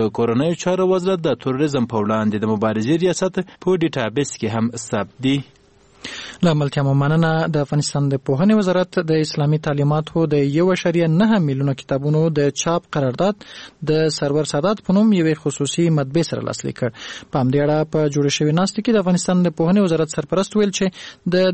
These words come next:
Speaker 2: دغه کتابونو د چاپ یو سلو یو اویا میلیونه افغانۍ لګښت د دې وزارت د انکشافي بودیجې نه ورکول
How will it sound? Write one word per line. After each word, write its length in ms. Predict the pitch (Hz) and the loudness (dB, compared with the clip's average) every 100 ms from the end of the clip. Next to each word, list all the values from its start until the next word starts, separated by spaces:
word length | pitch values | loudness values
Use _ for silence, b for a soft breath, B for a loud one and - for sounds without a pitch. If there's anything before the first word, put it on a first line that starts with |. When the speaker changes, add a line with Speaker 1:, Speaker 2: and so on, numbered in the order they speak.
| 175 | 2
Speaker 2:
دغه 200 | 170 156 | 0 -4
کتابونو 400 | - 151 170 180 156 | -4 -2 2 2 2
د 140 | 147 - - | 0 0 -2
چاپ 360 | 185 185 - 165 | -2 -2 -4 0
یو 100 | 170 175 | 2 2
سلو 180 | 175 160 151 | 2 0 2
یو 100 | 208 233 | 2 4
اویا 200 | 208 196 | 2 2
میلیونه 200 | 196 196 185 | 4 2 0
افغانۍ 240 | 180 185 180 | 0 2 2
لګښت 280 | 175 208 - - | 2 -2 -4 -8
د 100 | 156 151 | -2 0
دې 80 | 160 160 | 2 2
وزارت 320 | 147 156 156 | 2 0 0
د 80 | 147 | 0
انکشافي 500 | 143 - 143 139 214 147 | 0 -2 -4 0 0 0
بودیجې 340 | 139 143 180 131 | -2 0 2 0
نه 80 | - _ - | -2 _ -6
ورکول 340 | 123 - 113 | -4 -2 -4